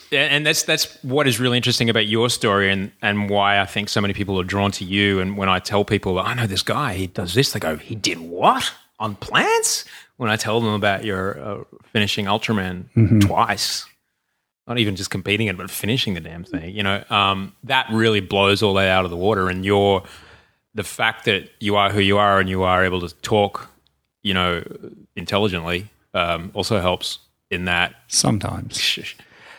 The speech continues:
Speaker 1: Um, that people kind of, the, the stereotype of the, the, the skinny, weak vegan goes out of the way. So I guess the, the question, the first question that I really actually did wanna ask you, <laughs> sorry,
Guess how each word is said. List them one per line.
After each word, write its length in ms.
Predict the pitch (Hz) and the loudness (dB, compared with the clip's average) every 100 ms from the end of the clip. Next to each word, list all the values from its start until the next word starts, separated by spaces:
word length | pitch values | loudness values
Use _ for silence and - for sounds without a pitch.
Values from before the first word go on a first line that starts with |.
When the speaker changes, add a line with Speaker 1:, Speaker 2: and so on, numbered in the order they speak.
| - - - | -20 -18 -4
Speaker 1:
Um, 460 | 110 104 98 101 - | 2 2 2 -2 -2
that 160 | 127 | -2
people 320 | 135 135 131 | 0 2 2
kind 240 | 110 131 123 | 2 2 2
of, 140 | 110 | 0
the, 120 | - 113 | 0 0
the 120 | 104 | 2
stereotype 560 | - 127 143 117 98 98 | 0 2 2 2 0 0
of 140 | 90 | -2
the, 200 | 95 95 - | -2 -2 -2
the, 120 | 101 | -4
the 200 | 117 92 | -2 -6
skinny, 300 | - 107 95 | -2 0 2
weak 180 | 92 90 | 0 0
vegan 560 | 92 95 92 90 92 - 131 98 87 _ - - _ 113 104 | 2 2 2 -2 -4 -10 -20 -20 -20 _ -18 -18 _ -20 -12
goes 400 | - 95 92 - 95 | -2 -2 -2 -6 -6
out 80 | 90 | -4
of 60 | |
the 60 | 95 | 0
way. 120 | 107 | 0
So 300 | 95 120 104 - - - - | 0 0 0 -4 -18 -20 -6
I 80 | 117 | -4
guess 300 | 113 156 - | 0 0 0
the, 460 | - 120 110 107 110 _ - | 0 2 4 2 0 _ -8
the 80 | 117 | -4
question, 400 | 131 135 - 104 | 0 2 2 0
the 60 | |
first 260 | 98 131 156 | 0 0 0
question 240 | 120 101 | 0 0
that 80 | 104 | 0
I 40 | 95 | 2
really 260 | 98 98 | 2 0
actually 280 | 87 - 90 | -2 -4 -10
did 80 | 82 | -14
wanna 180 | 78 78 | -16 -16
ask 180 | - 90 | -16 -16
you, 100 | 90 | -18
<laughs> 60 | - | -12
sorry, 180 | 101 | -4